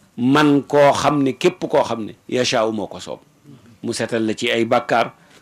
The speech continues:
baal la say bàkkaar, boole la ci nit ñu baax ñi.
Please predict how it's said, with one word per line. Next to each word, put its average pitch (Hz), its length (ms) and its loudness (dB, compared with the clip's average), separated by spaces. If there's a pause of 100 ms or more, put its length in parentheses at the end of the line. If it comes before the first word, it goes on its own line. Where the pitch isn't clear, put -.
baal 120 320 2
la 117 100 0
say 117 220 0
bàkkaar, 120 500 -2 (280)
boole 127 300 4
la 117 140 2
ci 123 160 -2
nit 120 160 0
ñu 107 160 -6
baax 95 240 -6
ñi. 78 160 -12